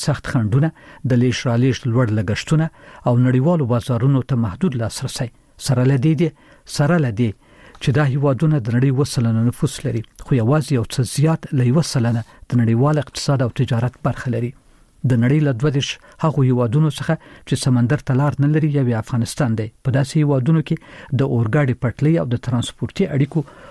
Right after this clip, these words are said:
پروژې ځانګړی اهمیت لري. د ازبکستان جمهور رئیس ټینګار وکړ چې د سیمې د اتصال په وړاندې د خنډونو د لرې کولو لپاره د هغو پروژو ملاتړ کوي، لکه د افغان ترانس د اورګاډي پروژه.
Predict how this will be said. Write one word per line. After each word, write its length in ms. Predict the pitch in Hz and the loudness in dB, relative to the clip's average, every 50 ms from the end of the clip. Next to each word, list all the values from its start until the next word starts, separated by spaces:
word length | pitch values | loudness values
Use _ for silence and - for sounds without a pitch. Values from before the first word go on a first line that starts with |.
| - - _ - | -20 -12 _ -2
پروژې 400 | 139 113 120 110 - - 156 160 180 - - 151 127 - | 0 0 0 0 0 0 0 0 0 -4 -6 -6 -2 0
ځانګړی 420 | 139 117 120 123 - 131 131 135 143 - 147 | 0 0 0 0 2 0 0 0 -2 -2 -4
اهمیت 420 | 120 135 151 139 147 151 139 - - - 123 | -2 0 0 2 2 2 0 -2 -4 -4 -4
لري. 160 | 113 117 117 - _ _ _ _ _ _ _ _ _ _ - | -4 -4 -6 -8 _ _ _ _ _ _ _ _ _ _ 0
د 280 | 123 120 120 143 - 147 | 0 0 0 0 0 0
ازبکستان 540 | 117 113 131 131 - - - 170 160 165 165 170 135 117 | 0 0 0 -2 -4 -2 0 0 0 0 0 -2 -2 0
جمهور 340 | 156 151 139 151 160 151 160 | 2 2 2 2 2 2 0
رئیس 140 | 156 - - - | 0 -2 -2 -2
ټینګار 300 | 160 151 151 160 151 131 | -2 0 2 2 0 0
وکړ 260 | 104 110 - - 127 117 - - - - - - - | -2 -6 -6 -6 -8 -8 -8 -16 -20 -20 -20 -12 -2
چې 80 | - 143 117 | 0 2 2
د 20 | 120 - - | 2 0 0
سیمې 280 | - 175 160 160 165 185 - - 165 127 110 | 0 0 2 2 0 0 -2 -4 -6 -4 -2
د 0 | 127 123 123 - - 156 135 | -2 -2 -2 -2 -2 0 0
اتصال 500 | 120 117 - 127 - - - 170 160 131 - | 0 0 -2 -6 -4 0 0 0 0 0 -2
په 100 | - 120 | -2 -2
وړاندې 300 | 110 120 120 117 104 - 113 98 | 0 0 0 0 -2 -2 -4 -4
د 100 | 110 - | -4 -2
خنډونو 400 | - 135 117 113 113 160 156 170 156 | 0 0 0 2 2 2 2 2 2
د 80 | 135 143 120 | 0 0 0
لرې 160 | 117 113 113 - - | 0 0 -2 -2 0
کولو 220 | 135 143 175 180 147 110 | 0 2 2 2 2 0
لپاره 280 | 104 - - 135 135 143 - - - - - - - 131 135 | -2 -4 -2 -2 -2 -2 -6 -8 -20 -20 -20 -8 -4 0 0
د 100 | 135 151 | 2 2
هغو 160 | 160 160 151 - - | 2 2 0 0 0
پروژو 340 | - 135 123 110 - 170 151 139 | -2 0 0 0 2 2 2 2
ملاتړ 320 | 127 117 110 - 160 160 - - | 2 0 0 -2 -4 -4 0 0
کوي، 180 | 170 165 170 - - - - - - 127 | 0 0 0 -2 -6 -18 -20 -6 -2 -2
لکه 220 | 123 - 123 123 | -2 0 0 0
د 100 | 117 113 - | 0 0 0
افغان 200 | - 123 113 107 - - | 0 0 -2 -2 -2 -2
ترانس 280 | - 156 160 151 - - - | -2 0 0 0 -2 -4 -4
د 20 | 127 123 | -2 -2
اورګاډي 400 | 117 104 107 - 143 120 98 98 - | -2 -2 0 0 -2 -2 -2 -6 -6
پروژه. 300 | - 131 123 - - 139 | -6 -6 -6 -4 -4 -6